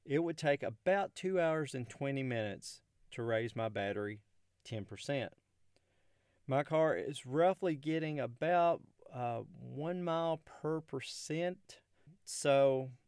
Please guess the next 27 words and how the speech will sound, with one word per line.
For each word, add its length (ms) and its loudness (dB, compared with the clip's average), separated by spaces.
this 240 -2
is 80 -10
going 240 -2
to 40 -4
get 120 -2
me 100 -6
somewhere 400 -2
in 80 -2
the 100 -2
neighborhood 560 0
of 80 -6
about 400 2
ten 320 -2
miles 520 -2
of 180 -8
range 600 -4
in 120 0
a 80 2
hundred 240 -2
and 120 -10
forty 280 -2
minutes. 420 -4
So 140 0
you 180 2
can 160 -2
see 440 4
that 360 4